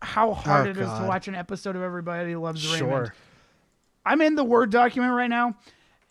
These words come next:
Speaker 1: Do you know how many times I wrote the word laugh track?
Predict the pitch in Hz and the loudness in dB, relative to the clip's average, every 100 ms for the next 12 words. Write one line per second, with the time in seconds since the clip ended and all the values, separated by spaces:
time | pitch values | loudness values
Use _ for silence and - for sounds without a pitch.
0 | _ _ - 320 392 349 339 330 269 - | _ _ -2 0 4 4 4 4 2 2
1 | 185 220 226 233 220 - 220 202 175 214 | 2 4 6 6 4 4 2 2 4 6
2 | 233 - 247 190 185 202 185 165 175 180 | 4 4 0 4 6 6 4 0 2 2
3 | 196 - - 214 202 208 - | 2 0 0 2 2 0 -6